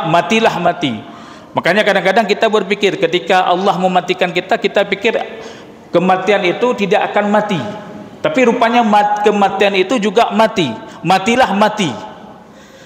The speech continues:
Menunjukkan kepada kita ketika kita hidup di dunia, di, ketika kita hidup di akhirat nanti, kita tidak akan lagi yang mene-, yang mendengar, kita tidak akan lagi, apa namanya,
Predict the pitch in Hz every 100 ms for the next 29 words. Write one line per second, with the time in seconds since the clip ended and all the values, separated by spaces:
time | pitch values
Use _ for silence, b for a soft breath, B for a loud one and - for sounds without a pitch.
0 | B B B B - 175 214 240 240 226
1 | 214 208 202 214 226 233 208 208 214 208
2 | 220 - 202 240 190 208 180 196 196 175
3 | - 196 202 208 190 202 190 226 190 185
4 | 180 180 175 160 156 - 208 - B B
5 | - 277 277 262 214 214 240 226 214 226
6 | 220 208 208 214 196 202 202 196 190 208
7 | 202 180 175 214 202 170 180 185 180 180
8 | 220 180 - B B B - - - -
9 | - 139 180 180 180 175 214 247 -